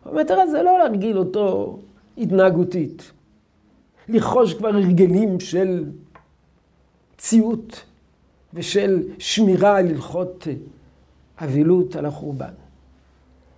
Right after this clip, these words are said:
אלא לעורר אצלו את הסקרנות, ולהביא אותו לשאול ולהתעניין, ואז נוכל להסביר לו,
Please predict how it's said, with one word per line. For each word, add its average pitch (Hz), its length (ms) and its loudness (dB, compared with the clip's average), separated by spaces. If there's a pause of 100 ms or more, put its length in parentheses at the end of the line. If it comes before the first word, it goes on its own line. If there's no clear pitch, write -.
(340)
אלא 165 220 0 (500)
לעורר 170 440 -2
אצלו 180 280 -6
את 180 120 -8
הסקרנות, 151 800 -14 (1400)
ולהביא 156 340 0
אותו 180 220 -6
לשאול 175 500 -6 (1200)
ולהתעניין, 202 680 -2 (1000)
ואז 139 120 -18
נוכל 151 260 -2
להסביר 247 400 0
לו, - 120 -8